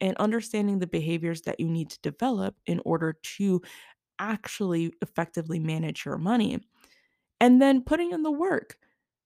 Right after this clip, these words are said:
in an intentional way to achieve those results and to achieve the lasting financial success that we're looking for. Your budget gives you an opportunity to nurture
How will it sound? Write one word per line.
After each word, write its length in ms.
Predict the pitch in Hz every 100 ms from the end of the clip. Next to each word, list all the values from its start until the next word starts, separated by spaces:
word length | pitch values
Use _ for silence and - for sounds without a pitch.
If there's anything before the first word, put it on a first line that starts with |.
| _ _ -
in 180 | 277 269
an 160 | 247
intentional 720 | 226 214 - 240 247 240 196 185
way 380 | 262 208 202 208 _ _ _ _
to 140 | 254 240
achieve 400 | 226 285 277 233
those 220 | 226 220
results 560 | 214 311 339 - - -
and 160 | 214 214
to 300 | 220 214 -
achieve 640 | 202 - - 240 202 196 _ _ -
the 140 | 214
lasting 500 | 190 175 170 - 185
financial 420 | 190 196 170 -
success 460 | - - - 185 -
that 160 | - -
we're 80 | 170
looking 340 | 208 254 - -
for. 200 | - - - _ _ _ _ _ _ _ _ _ _
Your 120 | 220 220
budget 400 | 247 330 294 240
gives 180 | 226
you 140 | 240 214
an 80 | 185
opportunity 680 | 180 175 - 277 254 226
to 300 | 214 - 214 208 - - 196
nurture 560 | 214 277 - - 180